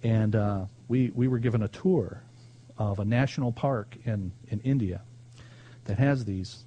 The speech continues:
these elephants. But, you know, s-, stupid Americans like me, if I didn't have an Indian guide to tell me they'll kill you, these, these elephants. I mean, you just go up, you think you're at the zoo. You know.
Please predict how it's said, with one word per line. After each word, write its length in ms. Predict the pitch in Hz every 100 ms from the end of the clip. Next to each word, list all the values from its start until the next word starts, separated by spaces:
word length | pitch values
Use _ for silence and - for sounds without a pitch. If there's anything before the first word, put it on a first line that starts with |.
| -
these 180 | 95 139
elephants. 540 | 175 113 - - - - - - - - - - - - - - 123
But, 300 | 120 123 - - -
you 80 | 117
know, 100 | 104
s-, 160 | - -
stupid 380 | - - 180 170
Americans 800 | 123 135 170 - 98 104 - - - - - - - - - - -
like 220 | 127 120
me, 320 | 131 196 131
if 120 | 95
I 100 | 131
didn't 160 | 175 156
have 180 | 139 117
an 80 | 120
Indian 480 | 151 160 131 113 - - - 107
guide 500 | 131 151 101 98 - - - - - -
to 80 | 123
tell 220 | - 160
me 100 | 120
they'll 120 | 104
kill 280 | - 190 185
you, 140 | 85 - - - - - - - - 104
these, 300 | 101 92 - -
these 140 | - 120
elephants. 420 | 165 120 104 - - - - -
I 40 | 170
mean, 100 | 180
you 80 | 220
just 240 | 226 -
go 180 | 135 110
up, 160 | 117
you 60 | 165
think 200 | 180 139
you're 80 | 127
at 40 |
the 80 | 127
zoo. 340 | 123 262 233 - - - - - - - - - - - -
You 120 | 180
know. 240 | 196 92